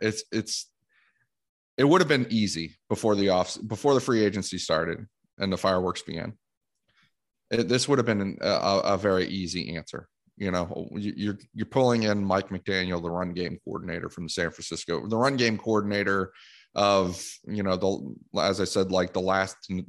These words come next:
denominational, um, run game system in, in the N F L. Um, and,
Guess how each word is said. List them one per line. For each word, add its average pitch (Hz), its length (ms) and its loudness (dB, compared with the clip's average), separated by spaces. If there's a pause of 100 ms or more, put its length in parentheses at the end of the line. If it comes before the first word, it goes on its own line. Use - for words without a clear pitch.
denominational, 92 1080 0 (560)
um, 87 580 0 (800)
run 101 420 0
game 92 340 0
system 85 720 -2 (720)
in, 92 240 -2
in 95 180 -2
the 92 140 0
N 90 120 0
F 87 160 -4
L. 87 360 -2 (120)
Um, 87 760 -4 (440)
and, 95 720 0